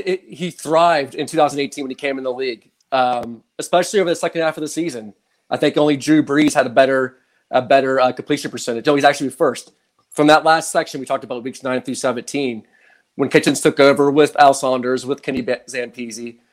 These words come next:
when we look at throws specifically twenty yards or greater downfield, Mayfield was first in adjusted completion percentage. Fifty-three point seven percent of his balls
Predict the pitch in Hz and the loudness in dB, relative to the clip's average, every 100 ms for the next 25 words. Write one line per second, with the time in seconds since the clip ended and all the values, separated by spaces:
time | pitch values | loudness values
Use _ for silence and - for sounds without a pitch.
0 | _ _ _ 143 147 151 151 - 156 147 | _ _ _ 4 6 6 4 2 4 4
1 | 143 131 165 156 - 139 - 160 147 135 | 2 0 2 2 0 -4 0 0 2 4
2 | 139 139 123 110 120 139 127 123 127 120 | 4 2 -2 -4 0 2 2 2 2 0
3 | 110 - 185 127 117 113 _ _ _ _ | -2 -4 0 2 0 -6 _ _ _ _
4 | _ _ 147 151 175 139 131 - 147 151 | _ _ 2 4 4 2 -2 2 2 2
5 | - - 131 143 - 135 - 131 127 120 | -2 -6 0 0 0 -4 -4 -4 -4 -8
6 | - 127 127 - - _ - - 151 131 | -2 0 0 -2 -10 _ -20 -2 0 0
7 | - 139 135 127 135 127 127 123 131 120 | 0 0 2 2 2 2 2 0 0 0
8 | 123 110 123 120 117 - | -2 4 8 8 4 -4